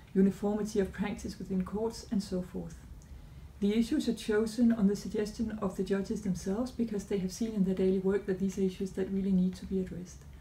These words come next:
On the prosecutor side, likewise, we have opinions that deal with a number of different aspects related to the daily work of prosecutors, their status, and their situation within the national justice systems. What is also happening is that,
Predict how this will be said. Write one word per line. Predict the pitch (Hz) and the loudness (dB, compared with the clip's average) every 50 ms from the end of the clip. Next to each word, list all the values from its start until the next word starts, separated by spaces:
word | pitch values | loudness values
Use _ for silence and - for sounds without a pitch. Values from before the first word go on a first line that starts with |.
| - - - - - - - - - | -18 -20 -20 -20 -20 -20 -18 -8 0
On | - 190 | 4 6
the | 190 196 | 6 6
prosecutor | 196 214 214 214 214 262 - 240 233 220 233 196 | 4 2 0 0 0 0 0 0 2 2 0 -2
side, | - - 226 214 214 214 - | -2 -2 -2 -2 0 0 0
likewise, | 196 202 214 220 233 226 220 214 202 - - | 0 0 0 0 -2 -2 -2 -2 -4 -2 0
we | 202 | 0
have | 185 190 | 0 0
opinions | 190 185 - 196 214 214 214 208 196 196 | -2 -4 -4 -2 -2 -2 0 -2 -2 -2
that | - 208 202 - - | -2 -4 -6 -4 -4
deal | 202 208 214 202 | -2 -2 0 0
with | 190 208 196 190 | 0 0 0 2
a | 208 | 2
number | 202 196 214 226 226 233 233 | 2 2 2 2 2 0 0
of | 226 - | 0 0
different | - 226 - 233 208 190 | -2 -4 -2 -2 0 0
aspects | 196 196 196 - - 202 - - - | 0 -2 -4 -4 -6 -6 -6 -6 -2
related | 208 190 190 190 196 214 202 - | 0 2 4 4 2 0 -4 -6
to | - 220 | -6 -6
the | 185 185 | -4 -4
daily | 185 - 208 202 214 226 220 220 220 220 - - - - - - | -2 -2 -2 -2 -2 -2 -4 -4 -4 -6 -8 -10 -14 -12 -2 2
work | 196 202 208 208 | 2 4 4 2
of | - - - | -2 -6 -4
prosecutors, | - 208 196 190 - 233 - - 220 202 202 226 208 190 - - - - - | -2 -2 0 0 -2 -4 -6 -6 -6 -4 -4 -4 -4 -6 -6 -10 -12 -8 -2
their | - 185 180 | 0 0 0
status, | 180 - - - 185 196 196 - - 240 240 - - - - - - - - | 0 -2 0 2 2 2 2 0 -2 -2 -2 -2 -6 -10 -12 -12 -12 -8 0
and | 208 196 | 2 2
their | 196 190 | 4 4
situation | 190 - 196 190 - 208 196 190 190 - - 214 196 | 2 0 -2 0 2 4 6 6 4 4 0 -2 -2
within | 196 185 185 196 196 190 | 0 0 2 2 4 4
the | 196 | 4
national | 190 185 185 180 - - 208 | 4 2 2 0 -2 -6 -6
justice | 202 - 190 180 - - - - | -6 -6 -8 -8 -8 -10 -12 -10
systems. | - - 214 - - - 226 202 202 - - - - - - - - - - - - - - - - - - - - - - - - - - - | -8 -10 -10 -10 -10 -10 -10 -10 -10 -12 -16 -16 -18 -18 -18 -18 -18 -18 -16 -16 -16 -16 -16 -16 -18 -18 -18 -18 -20 -18 -18 -18 -18 -18 -6 0
What | - 208 214 | 2 2 4
is | 202 208 | 4 4
also | 226 240 247 - 302 | 4 2 2 2 2
happening | 247 196 233 240 233 - 247 220 220 220 | 2 4 4 4 6 6 6 6 6 2
is | 220 220 226 226 - - | 0 0 0 -2 -2 -4
that, | - 214 202 196 190 | -4 -2 -2 -2 -4